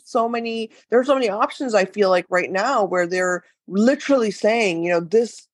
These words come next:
cream or this serum is what your microbiome needs to thrive,"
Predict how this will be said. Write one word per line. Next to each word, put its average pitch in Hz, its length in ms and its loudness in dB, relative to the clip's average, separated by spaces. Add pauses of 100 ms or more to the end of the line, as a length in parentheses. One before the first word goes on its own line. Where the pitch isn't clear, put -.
(220)
cream 226 520 2
or 170 140 4
this 214 320 0
serum 202 400 0
is 160 220 -4
what 196 240 2
your 185 140 -2
microbiome 165 760 -2
needs 156 420 -8
to 139 160 -6
thrive," 143 520 2